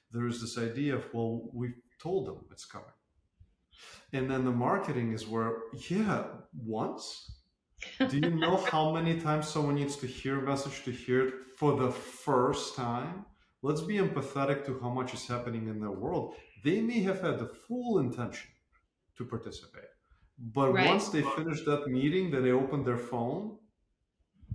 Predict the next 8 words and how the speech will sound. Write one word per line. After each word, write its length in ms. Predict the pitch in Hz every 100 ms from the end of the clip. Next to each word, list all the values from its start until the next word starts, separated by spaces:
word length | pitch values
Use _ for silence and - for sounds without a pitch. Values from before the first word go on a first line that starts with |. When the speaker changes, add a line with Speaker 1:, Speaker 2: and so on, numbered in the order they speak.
| - - -
Speaker 1:
whew, 360 | 440 415 - - - - _ -
life, 380 | 147 196 208
life 360 | 151 180 233 -
went 120 | 117
on. 180 | 98 - - - - -
So 180 | - 120
Celia, 400 | - 156 180 143
with, 160 | 131